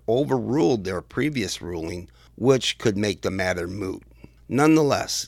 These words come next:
given the shenanigans of former President Donald Trump after losing the twenty twenty election, it's not hard to see how a Supreme Court ruling in favor of the independent state legislature theory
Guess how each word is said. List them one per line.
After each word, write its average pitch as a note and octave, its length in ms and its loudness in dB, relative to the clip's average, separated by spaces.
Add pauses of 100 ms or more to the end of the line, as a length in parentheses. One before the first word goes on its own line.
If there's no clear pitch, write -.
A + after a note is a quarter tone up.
given C3 300 2
the C3+ 80 2
shenanigans G2+ 720 0
of E2 100 -10
former G#2+ 320 -4
President F2+ 540 -4
Donald A2+ 420 -2
Trump - 400 -6
after F#2 320 -6
losing F#2+ 380 -4
the F2 100 -12
twenty G2+ 340 -6
twenty G2 420 -6
election, F2+ 640 -4 (420)
it's G2+ 220 -4
not F#3 240 -4
hard C3 340 2
to F2+ 80 -10
see G2 220 -2
how G2 320 -2
a F2 80 -4
Supreme B2+ 480 -4
Court A2+ 320 0
ruling G2 500 -2 (340)
in F2 120 -8
favor B2 640 0
of E2 160 -6
the F#2+ 160 -8
independent F#2+ 540 -6
state F#2 260 -6
legislature G2+ 720 -6
theory F2+ 400 -8